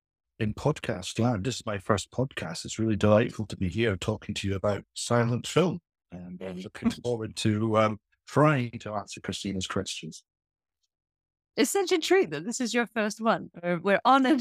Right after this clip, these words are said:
Speaker 2: to have you the
Speaker 1: Oh, yeah.
Speaker 2: first time.
Speaker 1: Oh, great. Thank you.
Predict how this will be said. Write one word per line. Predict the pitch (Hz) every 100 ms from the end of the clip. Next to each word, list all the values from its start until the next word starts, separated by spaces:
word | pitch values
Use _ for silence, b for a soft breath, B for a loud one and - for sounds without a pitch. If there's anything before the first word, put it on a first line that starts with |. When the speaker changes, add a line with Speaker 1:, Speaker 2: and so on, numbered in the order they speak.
| -
Speaker 2:
to | 277
have | 262 226 220
you | 247 175
the | 170 202
Speaker 1:
Oh, |
yeah. | 104 - 180
Speaker 2:
first | - -
time. | 175 160 165 139
Speaker 1:
Oh, | 156
great. | 160 123 82
Thank | 120 101
you. | -